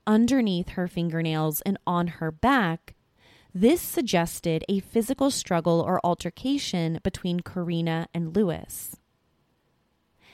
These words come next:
After the prosecution rested its case against Lewis, Assistant District Attorney Brad Loventhal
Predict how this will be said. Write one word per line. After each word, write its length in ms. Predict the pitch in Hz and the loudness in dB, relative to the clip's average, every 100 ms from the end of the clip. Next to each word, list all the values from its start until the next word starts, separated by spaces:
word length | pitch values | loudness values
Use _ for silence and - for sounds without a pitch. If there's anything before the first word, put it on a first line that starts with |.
| - _ | -20 _
After 320 | 254 - 403 | 0 2 0
the 100 | 370 | -2
prosecution 1000 | - 220 214 220 - 185 - 175 170 180 | 2 2 2 -4 -2 -2 0 0 0 0
rested 520 | 190 196 - 277 269 | 0 0 -2 -2 -2
its 180 | 208 - | -4 -6
case 380 | - 170 160 - | -8 -4 -4 -4
against 540 | 180 175 170 170 - | -6 -2 -2 -2 -6
Lewis, 560 | 160 156 151 156 - - _ _ _ _ | -2 0 0 -4 -8 -12 _ _ _ _
Assistant 720 | - 226 - 269 - 339 - | 0 0 2 -2 0 -2 -2
District 460 | 202 185 - 185 - | -2 -2 0 -2 -2
Attorney 680 | 185 - 170 165 160 156 - | -8 -4 -2 -2 -2 -4 -6
Brad 540 | 165 185 185 196 254 - - | -8 0 0 2 0 -2 -6
Loventhal 880 | 175 175 165 165 165 160 147 151 | 2 2 4 -2 0 0 0 -2